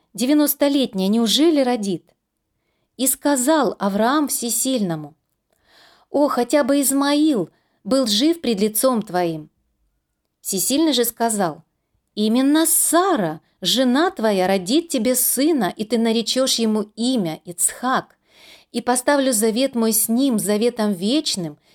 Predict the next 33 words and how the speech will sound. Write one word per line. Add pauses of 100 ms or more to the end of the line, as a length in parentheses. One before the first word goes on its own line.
(120)
и
потомству
его
после
него". (1900)
Из
этого
текста
мы
видим,
что
Авраам (300)
обрадовался
тому,
что
у
него
будет
сын, (260)
так
говорят
еврейские
комментаторы
Торы. (1160)
Но
вместе
с
тем
мы
видим,
что
он
усомнился